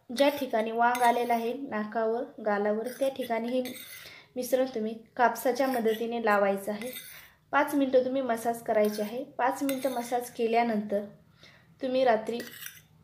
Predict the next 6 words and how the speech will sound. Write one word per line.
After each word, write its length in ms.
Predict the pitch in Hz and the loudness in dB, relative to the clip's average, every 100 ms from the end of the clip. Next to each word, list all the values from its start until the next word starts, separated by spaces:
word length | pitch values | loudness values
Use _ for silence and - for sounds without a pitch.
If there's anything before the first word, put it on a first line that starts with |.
| _ - - - - - | _ -14 -12 -14 -12 0
ते 160 | 247 247 - - _ _ _ - - | 2 2 -8 -20 _ _ _ -12 -2
चेहऱ्याला 400 | 233 233 240 240 | 2 6 8 8
लावून 240 | 233 214 214 | 6 4 0
तसेच 360 | 240 262 294 - | -4 -4 -6 -2
ठेवायचं 400 | 220 202 202 214 | 0 2 2 -2
आहे 220 | 214 262 | -2 -4